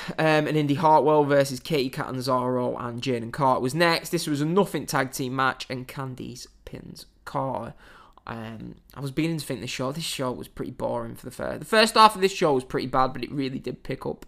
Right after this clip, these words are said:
after that. Um, Arturo Ruas debuted in a losing effort against Kushida in a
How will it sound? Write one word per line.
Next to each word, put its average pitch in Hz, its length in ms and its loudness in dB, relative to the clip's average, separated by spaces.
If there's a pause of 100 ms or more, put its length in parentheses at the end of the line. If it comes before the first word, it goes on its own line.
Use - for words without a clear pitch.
(100)
after - 240 -10
that. 131 260 -4 (360)
Um, 131 280 0
Arturo 147 460 4
Ruas 180 580 6
debuted 160 540 0 (600)
in 139 160 0
a 147 40 8
losing 156 400 6
effort 147 240 -2
against 135 380 -2
Kushida 175 720 2 (140)
in 151 160 -2
a 151 340 -2